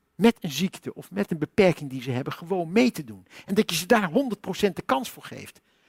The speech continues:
En, en dat is natuurlijk iets totaal anders. Dat betekent eigenlijk een complete paradigma-shift van bijvoorbeeld kindergeneeskunde. Want dat is dus niet meer een vak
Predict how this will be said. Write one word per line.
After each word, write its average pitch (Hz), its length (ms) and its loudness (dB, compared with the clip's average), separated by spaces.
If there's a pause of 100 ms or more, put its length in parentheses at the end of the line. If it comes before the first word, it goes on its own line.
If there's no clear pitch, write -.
(480)
En, 151 200 -6
en 180 180 4
dat 226 160 4
is - 120 -2
natuurlijk - 320 -6
iets - 220 0
totaal 196 400 0
anders. 220 340 -2
Dat 151 160 0
betekent 220 460 0
eigenlijk 170 460 0
een 160 120 -8
complete 208 680 4 (260)
paradigma-shift 165 1120 4 (220)
van 202 200 4
bijvoorbeeld 156 320 -6
kindergeneeskunde. 190 760 2
Want 190 120 2
dat 208 120 6
is 170 100 -10
dus 170 120 -8
niet 247 180 2
meer 202 140 2
een 156 80 -4
vak - 260 2